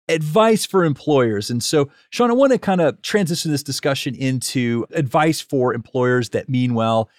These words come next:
you know, they, they care about their employees, you know, they're concerned about covid nineteen. There's, there's not a vaccine yet, but they do need to get back to work. And so they're thinking,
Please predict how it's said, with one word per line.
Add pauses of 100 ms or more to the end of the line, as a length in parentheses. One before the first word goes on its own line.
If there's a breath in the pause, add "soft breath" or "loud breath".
(160 soft breath)
you
know,
they,
they
care
about
their
employees,
you
know,
they're
concerned
about
covid
nineteen.
There's, (300 soft breath)
there's
not
a
vaccine
yet,
but
they
do
need
to
get
back
to
work.
And
so (320 soft breath)
they're
thinking,